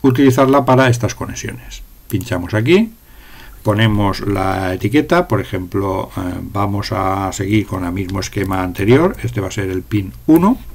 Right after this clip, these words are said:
que vaya hacia la derecha el texto, correcto, eh, el estilo normal o vamos a poner negrita y cursiva para diferenciarlo del otro, y esto es una entrada,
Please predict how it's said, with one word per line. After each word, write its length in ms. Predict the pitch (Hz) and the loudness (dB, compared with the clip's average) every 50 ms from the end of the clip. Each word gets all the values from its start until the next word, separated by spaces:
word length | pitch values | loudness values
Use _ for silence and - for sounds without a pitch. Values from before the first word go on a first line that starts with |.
| - - - - - - - - - - - - - - - - - - - - - - - - - - - - | -16 -18 -20 -20 -20 -20 -20 -20 -18 -18 -18 -18 -18 -20 -20 -20 -20 -20 -20 -20 -20 -20 -20 -20 -20 -20 -8 2
que 100 | 127 117 | 4 4
vaya 280 | 113 117 117 117 110 | 6 8 8 8 6
hacia 200 | 107 107 - 107 | 6 4 2 0
la 100 | 101 101 | 0 2
derecha 480 | 104 107 104 139 131 - - 165 170 175 | 0 2 0 0 -2 0 -2 0 0 0
el 340 | - - 123 117 107 101 98 | 0 0 0 0 0 -2 0
texto, 420 | - 135 131 - - - 185 190 | 0 0 0 0 -2 -2 -2 -2
correcto, 680 | - - 95 95 113 123 120 120 - - 165 214 262 - - - | -2 -4 -2 2 2 0 0 -2 -4 -4 -4 -4 -4 -8 -10 -6
eh, 420 | - 107 104 104 101 98 98 104 104 | -4 -4 -2 -2 -4 -4 -6 -4 -4
el 80 | 101 | -4
estilo 360 | 101 92 - - 120 117 110 107 | -6 -6 0 2 4 4 4 2
normal 440 | 98 95 90 92 123 135 135 131 120 | 0 -2 0 2 2 4 4 6 4
o 640 | 113 110 107 107 107 107 107 104 104 107 110 113 120 | 4 4 4 4 2 2 0 0 -2 -4 -4 -6 -4
vamos 240 | 123 135 131 127 | -4 -2 0 2
a 80 | 117 113 | 2 2
poner 220 | 113 107 107 107 | 2 2 0 2
negrita 360 | 104 104 101 98 101 - - 95 | 0 0 0 -2 -2 -2 -4 -4
y 40 | |
cursiva 500 | 90 - - - - 127 127 135 147 214 - - - - - - - - - - - - - - - - - | -6 -6 -8 -2 4 4 4 4 4 0 -6 -8 -14 -14 -14 -16 -18 -18 -18 -18 -18 -20 -18 -18 -18 -18 -6
para 140 | - 107 101 | -4 -2 -2
diferenciarlo 580 | 101 - 98 92 90 - - 107 101 101 101 101 | -2 -2 -4 -6 -6 -2 -2 0 0 2 2 4
del 120 | 107 123 | 4 4
otro, 320 | 147 151 - - 165 202 - | 4 4 2 0 0 0 2
y 140 | - 131 135 | 6 6 6
esto 160 | 131 127 135 | 6 6 4
es 80 | 120 | 4
una 120 | 120 104 92 | 4 2 0
entrada, 460 | 85 - - - - - - - - | -2 -6 -8 -8 -8 -10 -12 -16 -18